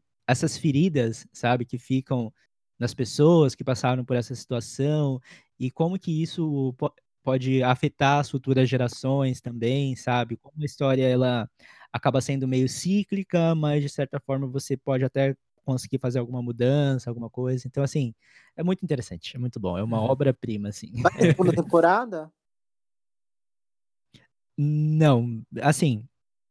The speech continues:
Speaker 1: pelo o Daniel Lindelof,
Speaker 3: Tá
Speaker 1: que é o
Speaker 3: fechada.
Speaker 1: produtor principal e tal da série, é, ele falou que ele pensou a história como, como uma história fechada, que ele não pretende fazer uma segunda temporada.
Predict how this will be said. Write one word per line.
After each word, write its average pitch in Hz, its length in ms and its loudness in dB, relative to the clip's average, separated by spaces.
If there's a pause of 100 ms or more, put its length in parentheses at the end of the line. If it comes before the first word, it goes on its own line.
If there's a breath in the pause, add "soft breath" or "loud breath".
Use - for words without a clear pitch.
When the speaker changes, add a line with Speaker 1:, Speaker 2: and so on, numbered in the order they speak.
(340)
Speaker 1:
pelo 165 600 6
o 135 840 4 (160)
Daniel 131 500 2
Lindelof, 123 600 2
Speaker 3:
Tá - 80 -4
Speaker 1:
que - 100 -4
é 117 40 6
o 110 80 4
Speaker 3:
fechada. - 240 4
Speaker 1:
produtor 117 280 0
principal 120 540 -8
e 117 60 -12
tal 113 180 -8
da 113 100 -18
série, 123 460 -12 (480 soft breath)
é, 127 200 2
ele 113 120 0
falou 151 320 6
que - 80 0
ele 165 100 2
pensou 170 520 2
a 180 60 4
história 165 600 2
como, 131 800 -2
como 127 240 -4
uma 127 120 -2
história 135 300 0
fechada, 151 680 -2
que - 140 -6
ele 127 140 -8
não 127 200 -4
pretende 123 640 -4 (440 soft breath)
fazer 139 240 0
uma 127 120 -4
segunda 123 320 -6
temporada. 147 760 -4